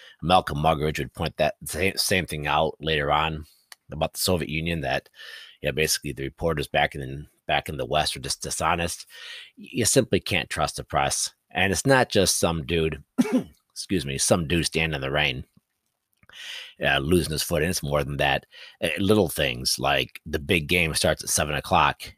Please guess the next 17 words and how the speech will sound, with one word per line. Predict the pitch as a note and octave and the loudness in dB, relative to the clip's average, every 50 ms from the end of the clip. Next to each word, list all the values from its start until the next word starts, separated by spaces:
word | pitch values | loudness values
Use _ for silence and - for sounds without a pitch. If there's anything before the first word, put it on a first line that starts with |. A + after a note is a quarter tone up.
| _ _ | _ _
and | - C2 | -6 -4
sometimes | - - F2+ E2 - - F#2+ E2 D#2 C2 | -2 -2 -2 -2 0 0 0 0 0 -2
it | C#2+ - | -4 -4
means | C#2+ D2 D2+ D2 - | -2 -4 -4 -2 0
seven | - - D2+ C#2+ D2 | 0 0 0 0 -2
o'clock, | - - F#2+ G2+ G#2 - - | 2 6 6 6 6 4 -2
sometimes | - - D2 - - E2 D#2 D#2+ C#2+ | -6 -6 -6 -4 -2 -2 -2 0 -2
it | C#2 C2+ | -2 -4
means | D2+ D2+ D2+ C2+ - | -2 -4 -2 -2 0
seven | - E2+ D#2 C#2+ D2 | 0 2 2 0 -2
twenty, | C#2+ - - G2+ G2+ G#2 F#2 | -4 0 2 4 4 4 4
sometimes | - - F2+ - E2+ E2 E2 - | 2 -2 -4 -2 -2 -2 -2 -4
it | - C2 | -6 -6
means | D#2 D#2+ C#2+ - - | -6 -6 -6 -6 -4
eight | D2+ D#2 - - | -4 -4 -6 -4
fifteen. | - E2 D2+ - - - E2 D#2+ D2 C2+ B1+ - _ _ - - - - - - - - _ _ _ _ | -6 -6 -6 -6 -4 -2 0 0 0 -2 -6 -12 _ _ -20 -20 -20 -20 -20 -20 -20 -20 _ _ _ _
Um, | C#2 C#2+ C#2 C#2 C#2 C2+ D2+ | 0 2 2 2 2 0 -4